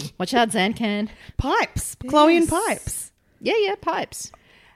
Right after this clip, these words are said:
Speaker 3: Oh, no, that would be Piper going through the siblings then.
Speaker 2: Yeah.
Speaker 1: Uh, they've got form. They've all got form. <laughs> The next day, we'll just do a little flash forward to the next episode where Ellie kind of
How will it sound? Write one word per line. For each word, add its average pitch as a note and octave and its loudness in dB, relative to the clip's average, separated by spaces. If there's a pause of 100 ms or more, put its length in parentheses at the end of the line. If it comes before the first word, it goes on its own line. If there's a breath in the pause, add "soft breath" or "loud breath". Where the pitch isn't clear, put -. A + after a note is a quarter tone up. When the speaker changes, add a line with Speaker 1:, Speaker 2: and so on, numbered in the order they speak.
(140 soft breath)
Speaker 3:
Oh, F#3 -10
no, E3+ -12
that - -12
would F3 -10
be D#3+ -8
Piper F3+ -8
going D3 -6
through D3+ -8
the C3+ -8
siblings C#3 -8
then. C#3+ -6
Speaker 2:
Yeah. F#3 -2 (220)
Speaker 1:
Uh, F#3+ -18 (120)
they've F#3 -4
got E3 -2
form. D3+ -2
They've G3 -4
all A#3 4
got A3 0
form. C3+ -12
<laughs> - -6 (320 loud breath)
The G3+ 6
next C4 2
day, G3 4
we'll E3+ 2
just F#3 2
do F#3+ 4
a - 6
little E3+ 2 (320)
flash F#3 -2
forward E3+ 4
to F3+ -4
the E3+ 2
next E3 0
episode D#3+ 2
where D#3+ 2 (640 soft breath)
Ellie G#3 4
kind F3+ 4
of E3 0